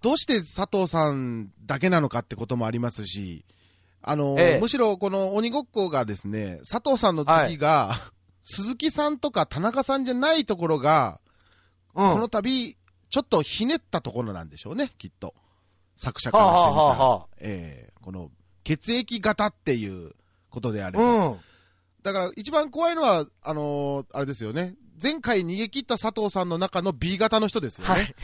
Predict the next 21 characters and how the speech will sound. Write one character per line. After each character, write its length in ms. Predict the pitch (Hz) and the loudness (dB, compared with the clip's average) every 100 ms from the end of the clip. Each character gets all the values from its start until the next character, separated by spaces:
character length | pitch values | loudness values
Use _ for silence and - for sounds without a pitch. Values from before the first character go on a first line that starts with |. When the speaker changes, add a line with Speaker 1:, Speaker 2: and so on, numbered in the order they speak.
| - - - - | -18 -20 -20 -2
Speaker 2:
は 240 | - 233 - | 2 4 6
い 140 | 175 - | 4 6
は 120 | 180 | 4
い。 60 | - 175 - - - | 4 -6 -14 -16 4
は 180 | 240 247 | 6 6
い 100 | 185 | 6
は 280 | 190 165 | 6 6
い。 60 | 135 - 208 202 - | 2 -4 -18 -12 2
ま 100 | 233 | 4
あ 40 | |
一 260 | 262 247 302 | 4 2 4
番 240 | 294 285 | 6 8
あ 60 | 254 | 6
の、 220 | 240 190 | 4 4
比 180 | 180 240 | 2 2
率 180 | 247 - | 0 0
的 160 | 254 | -4
に 100 | 277 | 0
は 100 | 269 | 0
低 360 | 190 277 254 240 | 2 2 6 6
い 460 | 208 180 165 156 | 8 6 4 0